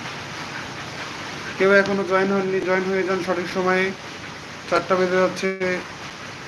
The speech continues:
আর যে সমস্ত বন্ধুরা ইতিমধ্যেই জয়েন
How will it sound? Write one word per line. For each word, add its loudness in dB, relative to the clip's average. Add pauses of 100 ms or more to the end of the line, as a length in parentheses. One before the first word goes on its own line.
(320)
আর 0
যে 2
সমস্ত 4
বন্ধুরা 6 (440)
ইতিমধ্যেই 4
জয়েন 6